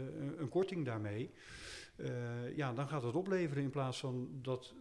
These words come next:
eh, het imago dat het duur is, hè, en lender of last resort, dat is al lang niet meer. Eh, en ik heb ook bij de I N G, eh, gewerkt en grote buy-outs gedaan. En die werden mede gefinancierd door,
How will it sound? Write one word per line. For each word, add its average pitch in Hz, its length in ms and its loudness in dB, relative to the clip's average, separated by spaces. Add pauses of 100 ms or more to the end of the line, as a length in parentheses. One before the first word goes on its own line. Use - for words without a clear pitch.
eh, 123 1120 0
het 127 120 -2
imago 131 460 -2
dat 113 160 -4
het 110 140 -4
duur 135 260 2
is, 123 140 0
hè, 123 220 0
en 113 180 -2
lender 120 320 0
of 117 140 0
last 113 260 0
resort, 120 440 -2
dat 117 120 -4
is 110 140 -2
al 110 80 0
lang 127 200 2
niet 123 120 2
meer. 104 300 0 (680)
Eh, 110 720 -2
en 113 100 -2
ik 110 100 -8
heb 113 140 -6
ook 110 180 -2
bij 107 120 -2
de 120 80 -6
I 113 160 -2
N 104 40 -2
G, - 80 -8
eh, 113 60 0 (640)
gewerkt 107 480 -4
en 110 120 -6
grote 110 340 -4
buy-outs 110 480 -2
gedaan. 101 460 -6
En 123 100 -4
die 113 100 -4
werden 107 280 -2
mede 127 320 2
gefinancierd 110 840 -4
door, 110 380 -2